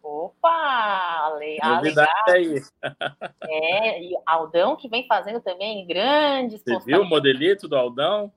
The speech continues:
Speaker 1: Tá voando, capa Vogue, capa Vogue, Aldão
Speaker 2: É.
Speaker 1: Amadei, incrível. <laughs> Um beijo pra galera do Papo de Porco, sigam aí mais um canal da Mídia Palestrina, vale muito a pena, a galera vem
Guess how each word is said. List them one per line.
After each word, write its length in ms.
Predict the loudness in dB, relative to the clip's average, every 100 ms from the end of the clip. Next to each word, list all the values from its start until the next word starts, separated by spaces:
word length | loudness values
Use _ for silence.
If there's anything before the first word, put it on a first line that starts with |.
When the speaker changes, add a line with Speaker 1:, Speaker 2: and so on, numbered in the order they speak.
| _ _ _ _ -4
Speaker 1:
Tá 100 | -2
voando, 640 | 2 4 4 4 -2 -6 -4
capa 280 | -2 0 -2
Vogue, 640 | 2 4 4 2 -8 -10 _
capa 380 | -2 2 2 0
Vogue, 340 | 2 4 4 4
Aldão 260 | 2 2
Speaker 2:
É. 40 | 0
Speaker 1:
Amadei, 580 | -2 -4 -4 -4 -8 -16
incrível. 640 | _ -6 -2 -2 -2 -4 -2 -6 -6 -12 -10
<laughs> 460 | -12 -12 -20 -14
Um 140 | -10 0
beijo 420 | 2 2 0 -6 _ _ _
pra 140 | -2
galera 260 | 0 2 0
do 100 | 0
Papo 280 | 0 0 -2
de 100 | -10
Porco, 420 | 0 2 2 0
sigam 460 | -8 -4 -4 -2 -4
aí 220 | -4 -4
mais 260 | -4 -4
um 100 | -8
canal 360 | -4 -2 0 0
da 100 | -2
Mídia 220 | -2 -4
Palestrina, 680 | -2 -4 -6 -10 -6 -4 -2
vale 200 | -2 -2
muito 160 | -6 -8
a 80 |
pena, 260 | -6 -6 -6
a 40 |
galera 260 | -2 0 0
vem 300 | -4 -10